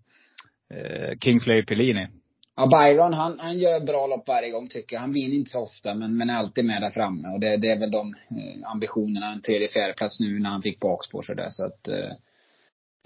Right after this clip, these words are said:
Speaker 2: eh, när det gäller Kingslayer så gjorde han ett väldigt bra lopp sist. Björn fick ju lägga en speed där när han skulle fram utvändigt, varvet kvar. Och, och Linus Massimania fick ju det bättre loppet, va. Så att, eh, eh, Kingslayer känns som att han tar för sig allt mer och, eh,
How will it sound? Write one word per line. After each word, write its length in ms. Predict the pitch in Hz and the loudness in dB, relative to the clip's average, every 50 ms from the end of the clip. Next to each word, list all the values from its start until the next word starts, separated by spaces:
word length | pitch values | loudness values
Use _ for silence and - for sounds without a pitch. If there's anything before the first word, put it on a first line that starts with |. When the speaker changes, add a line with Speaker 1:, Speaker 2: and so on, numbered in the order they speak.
| - 117 | -4 -2
Speaker 2:
eh, 240 | 110 104 104 107 | -2 0 2 2
när 60 | 117 123 | 6 8
det 100 | 139 147 | 8 8
gäller 140 | 151 156 | 8 8
Kingslayer 720 | 160 - - 170 147 139 135 - 151 139 143 160 175 185 175 | 8 8 8 8 8 8 6 6 6 6 8 6 6 4 2
så 140 | 165 - 180 | 4 4 6
gjorde 240 | 175 165 147 151 | 6 6 6 6
han 100 | 147 147 | 4 4
ett 200 | 147 135 127 123 | 0 -2 -2 0
väldigt 300 | 139 135 123 120 139 139 | 0 0 0 0 -2 0
bra 140 | 151 151 135 | 2 2 2
lopp 160 | 127 123 110 | 2 0 -4
sist. 320 | - - 120 110 - - 127 127 | -4 -4 -6 -6 -6 -8 -8 -8
Björn 400 | 117 117 120 123 131 135 143 139 | -6 -2 0 2 2 2 2 0
fick 160 | 151 143 151 | -2 0 2
ju 80 | 151 | 4
lägga 220 | 147 139 120 123 139 | 4 4 4 4 0
en 100 | 147 147 | 0 -2
speed 340 | - - 143 139 139 143 139 | -4 -4 -2 0 2 2 2
där 60 | 127 | 2
när 80 | 120 | 2
han 80 | 120 117 | 0 -4
skulle 200 | 117 - 131 120 | -4 -4 -4 -2
fram 280 | - 127 120 120 127 127 | 0 0 2 2 2 0
utvändigt, 500 | 123 113 113 - 110 107 107 117 113 - | -2 -2 -2 -4 -4 -2 -4 -4 0 2
varvet 300 | 123 110 107 107 113 110 | 2 2 2 -2 -4 -2
kvar. 340 | - 113 110 113 120 117 | 2 2 4 4 4 2
Och, 300 | 117 113 113 - 104 117 | 0 -2 -4 -4 -4 -6
och 360 | 113 113 113 110 110 110 110 110 | -4 -4 -4 -2 -4 -4 -6 -6
Linus 380 | 113 117 120 117 117 110 - | -8 -6 -6 -6 -6 -8 -8
Massimania 480 | 123 113 - 120 120 117 107 107 113 110 | -8 -6 -4 -4 -4 -2 -2 -4 -4 -2
fick 220 | - 120 113 - | -2 -2 0 2
ju 60 | 117 | 2
det 100 | 113 117 | 2 4
bättre 300 | 110 113 107 - - 110 | 4 2 0 0 -4 -4
loppet, 420 | 104 104 101 - _ - 107 104 - | -4 -4 -4 -6 _ -6 -4 -2 -2
va. 120 | 95 90 | -2 -4
Så 140 | 90 - 95 | -2 -4 -6
att, 260 | 95 - _ - - | -6 -8 _ -10 -6
eh, 220 | 101 98 92 95 98 95 - _ _ - - - _ _ _ _ _ _ _ _ - - | -4 -4 -4 -4 -6 -8 -10 _ _ -20 -20 -20 _ _ _ _ _ _ _ _ -16 -14
eh, 480 | - - 110 110 107 107 107 104 107 - | -12 -10 -10 -10 -8 -8 -6 -6 -2 2
Kingslayer 680 | - 143 131 120 - - 131 131 135 143 143 147 143 139 | 4 6 6 4 4 6 6 6 8 8 6 6 4 2
känns 280 | - - 143 127 120 | 0 0 0 0 0
som 120 | - 131 131 | -2 0 0
att 160 | 127 120 - | 0 -2 -2
han 340 | 127 123 123 123 120 120 113 | -2 0 2 2 2 2 2
tar 140 | - 127 120 | 0 0 2
för 200 | - 107 139 - | 4 4 4 4
sig 140 | - 120 | 4 2
allt 220 | 110 107 104 - - | 2 2 0 -4 -6
mer 320 | 107 104 104 107 110 113 | -6 -4 -2 -2 -2 0
och, 580 | 107 - 95 104 104 104 107 104 104 101 98 98 | 0 0 0 -2 -2 -2 -4 -4 -6 -6 -8 -8
eh, 280 | 98 98 98 95 98 | -10 -10 -12 -12 -14